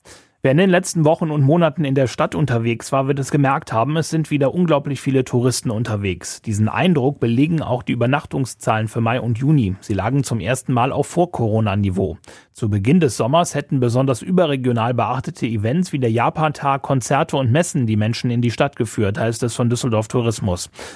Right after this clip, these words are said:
Die meisten Gäste kommen auch zweitausendzweiundzwanzig weiterhin aus Deutschland. Dahinter kommen europäische Länder mit den Niederlanden an erster und Großbritannien an zweiter Stelle. Aber auch Flusskreuzfahrtschiffe kommen langsam wieder mehr.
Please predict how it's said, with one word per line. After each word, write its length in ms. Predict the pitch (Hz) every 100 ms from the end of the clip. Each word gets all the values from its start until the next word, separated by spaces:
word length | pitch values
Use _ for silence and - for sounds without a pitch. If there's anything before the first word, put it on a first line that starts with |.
| -
Die 60 | 123
meisten 400 | 101 107 - 113
Gäste 340 | 120 - 185
kommen 240 | - 160
auch 140 | 131 123
zweitausendzweiundzwanzig 1200 | - 135 123 120 117 127 123 123 139 165 165 135
weiterhin 320 | 135 147 139
aus 160 | 107 -
Deutschland. 560 | 160 190 113 127 180 - - -
Dahinter 340 | 123 175 190
kommen 240 | - 156
europäische 580 | 104 135 139 180 208 -
Länder 300 | 123 107 110
mit 220 | 107 117
den 100 | -
Niederlanden 560 | 120 175 170 156 151 139
an 160 | 117 117
erster 420 | 131 175 - 180
und 160 | 147
Großbritannien 720 | - 135 - 131 - 147 160
an 140 | 147 139
zweiter 340 | - 123 123
Stelle. 340 | - 113 87 - - - -
Aber 340 | 127 151 180
auch 140 | 127
Flusskreuzfahrtschiffe 1160 | - - 208 - - 110 107 - 107 - 151 180
kommen 260 | 170 147 160
langsam 420 | 131 170 151 135
wieder 220 | 127 123
mehr. 300 | 127 165 131